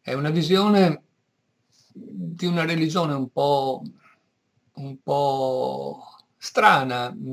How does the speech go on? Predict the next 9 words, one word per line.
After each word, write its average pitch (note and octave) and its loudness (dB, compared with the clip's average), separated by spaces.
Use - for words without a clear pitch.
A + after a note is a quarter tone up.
strana C3 -6
per C#3+ -10
noi C3+ -4
che A#2+ -16
siamo B2 -10
abituati C3+ -2
a, A2+ -6
come B2 -10
dire, A#2 -10